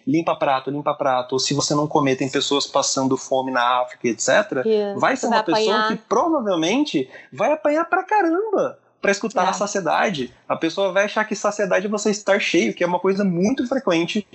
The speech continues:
Speaker 1: que a gente recebe ali no consultório.
Speaker 2: Sim. Sim, sacia-, eu estou saciada não quer dizer que eu estou cheia. As pessoas só
Speaker 1: Uhum.
Speaker 2: entendem que já
Speaker 1: E
Speaker 2: está,
Speaker 1: nem estômago
Speaker 2: é, já
Speaker 1: vazio.
Speaker 2: deveria, exato, já deveria parar de comer só quando eu tô cheia, passando mal. Não, é muito antes disso, né?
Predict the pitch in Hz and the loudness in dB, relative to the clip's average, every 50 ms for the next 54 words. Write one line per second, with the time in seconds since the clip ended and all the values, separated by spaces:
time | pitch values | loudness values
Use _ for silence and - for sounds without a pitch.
0 | - - - - - - _ - 190 185 170 175 175 165 - 190 160 175 170 - | -20 -20 -20 -20 -20 -20 _ -2 0 0 2 0 0 2 2 2 2 2 0 0
1 | 180 165 165 165 165 175 165 - 180 175 - - 233 214 202 156 123 117 110 - | 0 0 2 2 0 0 -2 -4 -4 -4 -2 -2 0 2 2 2 0 -2 -4 -10
2 | - - - _ _ - - - - - - 240 233 240 240 247 247 247 - - | -18 -20 -20 _ _ -20 -16 -14 -12 -6 0 0 2 2 2 0 0 -2 -6 -12
3 | - _ _ _ _ _ - - - - 240 226 233 240 233 - 233 233 - 262 | -20 _ _ _ _ _ -16 -14 -2 0 0 2 2 0 0 -2 -2 0 0 0
4 | 247 233 220 233 233 226 262 269 269 - 285 277 269 - 277 269 269 - - 247 | -2 0 0 0 2 2 2 2 0 -2 -2 -2 0 0 -2 -2 -2 -4 -2 0
5 | 240 247 269 277 269 277 269 294 277 262 240 247 262 254 254 - 254 - - 254 | 2 2 2 2 -2 -2 0 0 0 0 2 2 0 0 0 -2 -4 -2 0 0
6 | 247 254 - - - - 254 226 226 214 196 180 180 - - - - - - - | 0 0 0 -4 -2 0 0 2 2 2 2 0 -2 -6 -14 -20 -20 -20 -20 -4
7 | - - 220 220 - - 254 247 247 262 254 254 240 262 240 254 294 311 294 - | -2 -2 -2 0 -2 -2 -2 0 0 0 0 0 0 0 0 2 0 -2 -2 0
8 | 294 277 254 233 - - - _ _ _ _ - 247 233 240 - - 180 240 233 | 2 2 2 2 0 -6 -16 _ _ _ _ -2 0 0 0 -2 -2 0 2 2
9 | 247 - 240 - - 247 240 247 247 269 311 247 240 202 156 - 247 247 262 269 | 2 2 0 0 0 0 2 2 2 2 2 2 2 0 0 0 0 -2 -2 -2
10 | - - - _ _ - - _ _ - - 247 254 226 - 233 226 240 262 277 | -4 -8 -16 _ _ -20 -20 _ _ -2 -2 -2 -2 0 0 0 2 2 0 0
11 | 277 254 240 233 214 247 233 254 254 254 262 262 254 247 247 - 254 247 254 254 | -2 -4 -4 -2 0 0 0 0 0 0 0 0 0 0 0 0 -2 0 0 0
12 | 269 277 285 262 262 262 269 262 254 - - 277 247 247 247 247 240 247 262 240 | 0 2 0 0 0 0 0 0 -2 0 0 0 0 2 0 0 -2 -2 -2 -2
13 | 233 226 220 208 208 214 233 262 269 269 262 240 247 254 294 320 320 - 349 294 | 0 0 0 2 2 2 2 2 2 2 2 2 2 2 2 0 0 2 2 2
14 | 269 269 262 - - 233 214 220 220 208 190 - - 208 202 190 196 | 2 2 0 -2 -2 -2 2 2 2 2 0 0 0 0 2 2 0